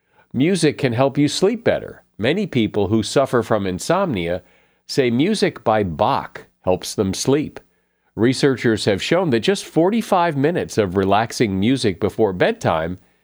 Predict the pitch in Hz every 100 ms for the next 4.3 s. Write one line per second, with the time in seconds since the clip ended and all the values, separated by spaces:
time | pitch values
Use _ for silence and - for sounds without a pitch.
0 | _ _ - 131 127 82 69 95 127 -
1 | 190 262 76 58 - - _ _ _ _
2 | - 82 82 170 190 95 - - 110 -
3 | 104 80 92 87 80 80 - 95 90 85
4 | 64 -